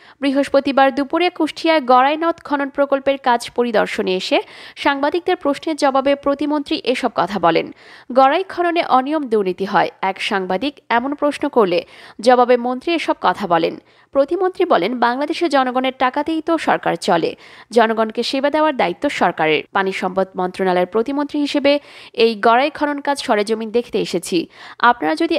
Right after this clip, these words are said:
আগেই দোষ খোঁজেন, তাহলে কোথায় যাব?" প্রতিমন্ত্রী জাহিদ ফারুক সাংবাদিকদের উদ্দেশ্যে বলেন, "আপনাদের কাছে অনুরোধ থাকবে পজিটিভ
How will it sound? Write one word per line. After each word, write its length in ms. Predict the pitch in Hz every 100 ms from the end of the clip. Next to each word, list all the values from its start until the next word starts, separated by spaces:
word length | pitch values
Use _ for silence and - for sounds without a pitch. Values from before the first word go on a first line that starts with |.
| -
আগেই 300 | 247 254 311
দোষ 240 | 226 -
খোঁজেন, 360 | - 196 220 269
তাহলে 260 | 233 233
কোথায় 340 | 240 196 214 165
যাব?" 360 | 175 165 180 - _ _ _ _
প্রতিমন্ত্রী 560 | 277 277 277 269 262 269
জাহিদ 320 | 277 262 320
ফারুক 320 | - 311 320
সাংবাদিকদের 560 | - 254 240 240 226 254
উদ্দেশ্যে 380 | 233 247 - 254
বলেন, 340 | 196 175 247 - - -
"আপনাদের 380 | 247 - 294 320
কাছে 280 | 320 - 294
অনুরোধ 260 | 240 254 254
থাকবে 340 | 208 190 254
পজিটিভ 520 | 262 254 254 302 320